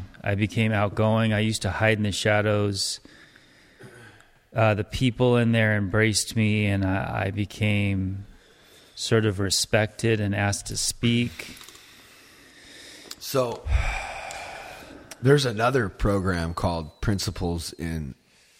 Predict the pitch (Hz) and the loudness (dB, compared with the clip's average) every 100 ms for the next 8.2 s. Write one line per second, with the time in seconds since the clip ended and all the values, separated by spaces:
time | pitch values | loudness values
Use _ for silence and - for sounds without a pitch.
0 | _ - 90 82 85 - 87 85 - 69 | _ -2 -2 0 -4 -6 -4 -2 -2 -4
1 | 64 _ - _ _ - - - _ _ | -10 _ -20 _ _ -20 -20 -20 _ _
2 | _ _ _ _ _ _ _ - 90 - | _ _ _ _ _ _ _ -8 -6 -6
3 | 80 80 80 76 67 - - _ - 349 | -6 -6 -8 -8 -8 -10 -12 _ -12 -8
4 | 311 - - 120 - 151 143 - 113 - | -8 -10 -10 -8 4 4 4 0 -2 0
5 | 123 160 110 67 - - 95 82 - - | 2 2 -2 -4 -4 -2 -2 -2 -8 -6
6 | 110 82 82 - - - - - 131 135 | -2 -2 -2 -6 -14 -18 -12 2 2 2
7 | 92 90 87 90 - - - - - 147 | 0 0 0 -2 -8 -16 -20 -10 -2 0
8 | 90 | -2